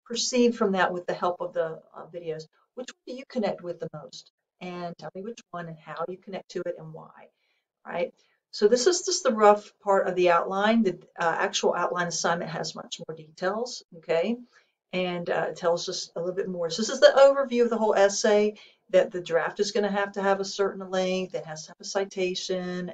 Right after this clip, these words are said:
and, um, da, da, da, da, da. This is the overview, not this week's assignment, okay? So let's take a look at that. <clears throat> There's the outline assignment, and you can see that it has, uh,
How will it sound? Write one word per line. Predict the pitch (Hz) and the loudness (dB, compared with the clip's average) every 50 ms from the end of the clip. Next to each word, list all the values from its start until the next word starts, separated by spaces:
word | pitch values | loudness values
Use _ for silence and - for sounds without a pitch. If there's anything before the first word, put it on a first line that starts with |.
| - - | -12 -12
and, | 165 165 160 156 156 156 - _ _ _ _ _ _ _ _ _ _ _ _ - | -12 -12 -10 -10 -12 -14 -16 _ _ _ _ _ _ _ _ _ _ _ _ -12
um, | 165 160 156 151 156 - - | -10 -10 -10 -12 -16 -16 -6
da, | - 165 165 | -4 -4 -4
da, | 165 165 | -4 -4
da, | 165 156 | -6 -6
da, | 151 - - | -6 -8 -10
da. | - - - | -12 -12 -10
This | - 170 - - | -10 -8 -6 -4
is | 202 202 | -4 0
the | 220 214 202 | 4 6 8
overview, | 202 196 196 190 190 175 156 - - 143 139 | 8 8 6 6 4 -2 -6 -6 -12 -18 -18
not | 151 143 147 156 160 - - _ _ _ _ _ - | -16 -16 -14 -10 -8 -8 -10 _ _ _ _ _ -16
this | - 165 - - - | -12 -12 -12 -12 -12
week's | - - - - | -14 -14 -12 -10
assignment, | - - - - 131 - - - - _ _ _ _ _ _ - | -10 -8 -8 -8 -8 -8 -10 -16 -20 _ _ _ _ _ _ -10
okay? | 139 143 185 233 - - - _ _ _ _ _ - | -8 -6 -6 -6 -8 -10 -16 _ _ _ _ _ -2
So | - 269 | 2 2
let's | 320 - - | 4 2 4
take | - - 277 277 - | 8 8 8 8 8
a | 196 | 2
look | 214 220 226 - | 0 0 -2 -2
at | - - | -8 -8
that. | - - - - _ _ _ _ _ _ _ _ _ _ _ _ _ _ _ _ _ _ _ - - _ _ - - | -10 -10 -10 -14 _ _ _ _ _ _ _ _ _ _ _ _ _ _ _ _ _ _ _ -20 -20 _ _ -2 2
<clears throat> | - 269 233 202 | 4 6 6 6
There's | 185 190 202 214 - | 6 4 0 0 4
the | 220 208 190 | 4 6 6
outline | 196 190 185 185 185 | 6 4 0 -4 -4
assignment, | 175 - - - 190 180 175 170 160 - | -4 -4 -2 0 0 0 0 -4 -6 -6
and | - 170 | -8 -10
you | - - | -14 -16
can | - 165 - - | -20 -18 -14 -10
see | - - - - - 233 233 233 226 208 | -8 -8 -8 -6 -2 -2 0 0 0 2
that | 196 185 - - - - _ _ _ _ _ _ _ _ _ _ _ _ _ _ _ _ _ _ _ _ _ _ _ _ _ _ _ _ _ _ _ - | 4 4 4 4 2 -2 _ _ _ _ _ _ _ _ _ _ _ _ _ _ _ _ _ _ _ _ _ _ _ _ _ _ _ _ _ _ _ -4
it | 214 220 214 | -4 -2 0
has, | 214 214 202 190 185 190 185 - - - - - - - _ _ _ _ _ - | 2 2 4 4 4 2 2 0 -4 -6 -8 -12 -12 -14 _ _ _ _ _ -6
uh, | 190 185 175 165 165 165 | -6 -4 -2 -2 -2 -2